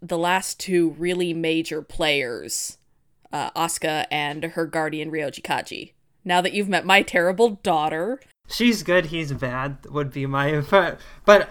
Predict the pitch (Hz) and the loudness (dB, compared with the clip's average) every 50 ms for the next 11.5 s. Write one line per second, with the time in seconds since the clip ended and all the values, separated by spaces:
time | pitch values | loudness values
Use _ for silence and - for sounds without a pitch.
0 | - - 196 196 196 185 - - 175 156 156 170 160 190 175 156 160 160 151 151 | -2 0 2 4 4 2 2 2 2 2 2 2 0 0 0 2 2 0 0 -2
1 | - 156 139 147 147 139 139 135 135 131 127 135 139 - - - 127 131 127 - | -4 -8 -6 -4 -2 -2 -2 -2 -2 -2 -4 -4 -6 -6 -6 -2 -2 -2 -2 -2
2 | 147 139 135 131 135 131 131 135 131 - - 143 139 135 131 127 127 127 127 135 | -4 -4 -4 -4 -4 -4 -4 -4 -6 -6 -4 -2 -2 0 0 -2 -2 -4 -8 -10
3 | - - - 175 156 160 156 151 151 151 147 - - - 139 139 - 143 135 127 | -14 -16 -10 -4 0 2 2 2 2 0 -2 -4 -4 -4 -4 -4 -2 -4 -4 -4
4 | 123 131 127 135 135 143 135 - - 131 131 135 131 127 123 - - 139 131 131 | -4 -6 -6 -6 -6 -6 -6 -6 -4 -4 -4 -4 -4 -6 -10 -10 -6 -4 -2 -2
5 | 127 127 123 123 120 - - - - - - 143 160 170 165 160 151 143 147 143 | -2 -2 -4 -4 -6 -8 -12 -16 -14 -6 -2 0 0 2 2 2 2 2 2 0
6 | 185 156 143 165 151 143 139 131 120 - - 151 143 123 127 123 123 127 - - | -2 -4 -4 -4 -2 -2 -2 -2 -2 -2 -2 -2 -2 -2 -2 -2 -2 -2 -4 -6
7 | - - 135 120 120 120 117 120 117 120 - - 131 127 127 123 - 143 123 - | -8 -8 -8 -8 -6 -6 -8 -8 -10 -10 -10 -12 -10 -8 -8 -6 -6 -6 -8 -6
8 | - 135 131 123 - - 131 120 - - 123 120 113 - - - - 127 117 117 | -6 -8 -8 -8 -6 -6 -6 -6 -6 -8 -8 -8 -8 -10 -10 -10 -8 -8 -8 -8
9 | - 127 120 113 - 127 123 117 120 120 117 117 120 120 - - - 131 123 113 | -8 -10 -10 -10 -8 -8 -8 -6 -6 -6 -6 -6 -6 -8 -10 -10 -10 -8 -8 -8
10 | 120 117 117 123 123 123 120 120 123 127 123 - - 135 127 117 - - - 131 | -8 -8 -10 -10 -10 -10 -8 -6 -6 -6 -8 -8 -6 -6 -6 -6 -6 -8 -8 -8
11 | 117 113 - - - 123 120 117 120 | -8 -8 -10 -12 -10 -10 -10 -10 -10